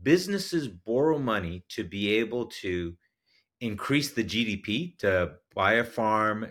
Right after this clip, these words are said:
create more, uh, produce, if they, if you start a mine and you're bringing out exports, if you're doing something that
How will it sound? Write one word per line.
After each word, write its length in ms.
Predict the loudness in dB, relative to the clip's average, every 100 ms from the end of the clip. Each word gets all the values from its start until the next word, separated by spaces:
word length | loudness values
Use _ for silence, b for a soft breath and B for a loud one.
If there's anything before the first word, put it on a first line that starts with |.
| -14 -14
create 460 | -2 0 0 -2
more, 540 | -4 0 2 2 0 B B B -6
uh, 260 | -2 -2
produce, 880 | -2 2 6 6 4 4 2 0 -6
if 220 | -10 -6
they, 280 | 0 2 0 -6 b b 0
if 300 | 0 0 -6
you 220 | -4 -4
start 380 | -2 2 4 2
a 40 |
mine 720 | 2 4 6 6 4 2 -2
and 180 | -4 -2
you're 240 | -2 -2
bringing 460 | -4 -4 -2 0 2
out 280 | 2 0 -8 -20 _ _ _ _ _
exports, 840 | -2 -2 -2 -2 0 0 -2 -8 -14
if 260 | -12 -10 -4
you're 160 | -2
doing 340 | -2 -4 -2 -2
something 560 | -4 -4 -4 -6 -4
that 340 | 2 4 2